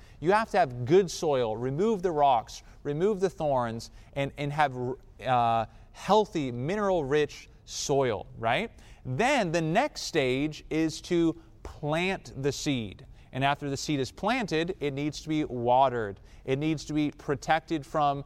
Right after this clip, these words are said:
you know, bad weather, uh, et cetera, et cetera. Then eventually, after it's grown and cultivated to full maturity, that plant needs to be harvested.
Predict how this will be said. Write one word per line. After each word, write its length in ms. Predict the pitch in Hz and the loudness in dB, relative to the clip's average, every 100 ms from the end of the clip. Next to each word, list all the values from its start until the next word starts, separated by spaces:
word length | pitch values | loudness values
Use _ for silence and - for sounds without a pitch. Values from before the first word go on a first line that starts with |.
| - - | -14 -10
you 100 | 131 | -4
know, 300 | 131 127 127 | 0 2 2
bad 500 | 123 110 139 143 139 | -2 0 2 2 0
weather, 600 | 131 139 131 131 120 101 - - - | 2 4 4 2 0 -2 -12 -18 -2
uh, 260 | 120 117 - | 2 2 0
et 120 | 120 | -4
cetera, 280 | - 135 131 | -2 0 0
et 100 | - | -2
cetera. 400 | - 120 110 120 - - - - - | 0 2 2 -2 -6 -20 -20 -14 -2
Then 520 | 131 277 214 175 - - | 0 2 2 0 -6 0
eventually, 720 | 156 135 240 277 - 151 147 | 0 4 2 0 -2 -2 0
after 400 | 151 185 - 175 | 0 -2 -2 -2
it's 180 | 151 - 135 | -2 -6 -6
grown 640 | 131 156 214 175 127 143 | -2 2 4 4 0 -4
and 220 | - 131 120 | -6 -8 -6
cultivated 840 | - 190 208 165 135 127 143 139 - - - - | 2 2 2 -2 2 2 0 -2 -18 -20 -20 -14
to 140 | - 147 | -4 -4
full 260 | - 180 | 0 0
maturity, 720 | 175 156 - 147 123 120 143 - - - - | 0 -4 0 0 2 -2 -4 -8 -20 -20 -12
that 340 | 127 156 208 - - - | -2 0 0 -4 -14 -16
plant 520 | - 202 156 151 - | -6 -4 -2 -2 -4
needs 300 | 147 165 - | -4 -4 -4
to 120 | 170 | -4
be 240 | 156 170 151 - - | -2 -4 -6 -12 -20
harvested. 1000 | - - - 135 156 143 123 - 110 - | -20 -14 2 6 6 4 -4 -4 -6 -8